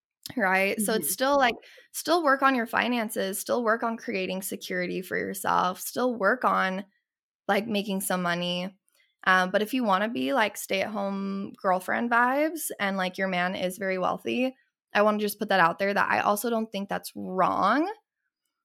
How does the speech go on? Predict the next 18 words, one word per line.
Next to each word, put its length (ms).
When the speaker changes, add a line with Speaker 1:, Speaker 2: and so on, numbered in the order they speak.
Speaker 1:
It 160
could 220
just 220
be 120
problematic 1080
in 160
the 80
sense 500
of, 580
<clears throat> 160
like, 640
if 220
they're 200
not 220
wanting 720
to 100
do 160
that, 440